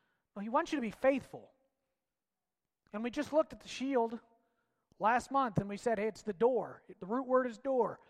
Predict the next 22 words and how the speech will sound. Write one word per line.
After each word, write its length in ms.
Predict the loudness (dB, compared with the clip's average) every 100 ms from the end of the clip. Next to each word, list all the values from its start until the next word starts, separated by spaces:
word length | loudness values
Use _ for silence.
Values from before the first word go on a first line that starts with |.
| _ _
which 80 | -12
means 200 | -10 -8
when 80 | -8
you 60 | -6
pick 180 | -2 0
up 100 | -2
the 80 |
shield, 420 | -8 -4 -2 -2 -6 _ _ _ _
you 80 | -14
close 320 | 0 2 2
the 100 | -2
door 180 | -4 -2
to 100 | -4
attack. 380 | -4 -4 -4 -6
When 80 | -12
you 120 | -10
put 200 | -8 -2
down 260 | 0 0 -4
the 60 |
shield 220 | -4 -2 0
of 80 |
faith, 360 | 0 0 0